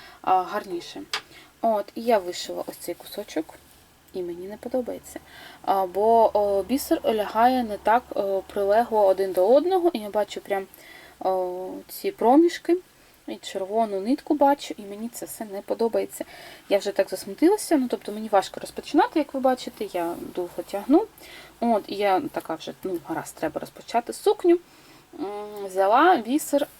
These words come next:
і, ну, якось воно не йде, і я розумію, що, ну, треба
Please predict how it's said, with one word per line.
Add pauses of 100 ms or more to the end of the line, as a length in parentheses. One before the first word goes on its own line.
і, (300)
ну,
якось
воно
не
йде, (240)
і
я
розумію,
що,
ну, (500)
треба